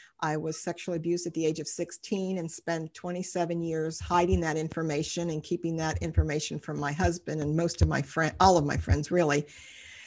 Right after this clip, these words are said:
Um, and it was in two thousand four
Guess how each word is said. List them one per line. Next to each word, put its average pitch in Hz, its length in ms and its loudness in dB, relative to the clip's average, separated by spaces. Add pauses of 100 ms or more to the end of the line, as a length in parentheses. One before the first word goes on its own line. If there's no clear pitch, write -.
(220)
Um, 170 440 10
and 175 140 6
it - 80 2
was 175 140 2
in 170 100 2
two 180 180 0
thousand 165 380 4
four 180 680 8